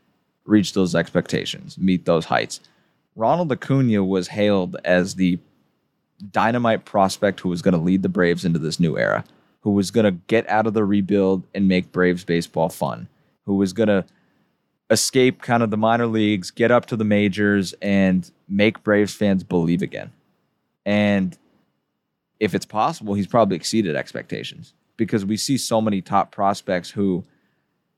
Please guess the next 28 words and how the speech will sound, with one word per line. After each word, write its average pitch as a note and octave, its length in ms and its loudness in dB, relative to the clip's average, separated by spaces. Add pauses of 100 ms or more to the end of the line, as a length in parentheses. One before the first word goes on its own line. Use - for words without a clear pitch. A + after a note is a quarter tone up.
(140)
you G3 120 0
know, C#3 180 2
kinda C#3+ 280 0
hit A#2+ 220 -2
their C3 140 2
weight, A2 360 2
whatever, G#2 560 2
you G2 140 0
know, G2 200 2
they, F#2 300 2 (120)
I F#2 60 0
mean, F#2 360 2 (340)
they F#2+ 240 2 (200)
serve A2+ 360 2
their A2 140 -2
role, A#2 520 0
they're F2 180 -6
great, A2+ 640 0 (180)
they G2 160 -2
might A#2 220 4
even A2+ 200 0
be G#2 100 2
regulars. E2+ 600 0 (680)
This C#3+ 180 4
kid D3+ 240 2
is F#2+ 120 0
a D#2+ 60 -6
superstar. - 760 -4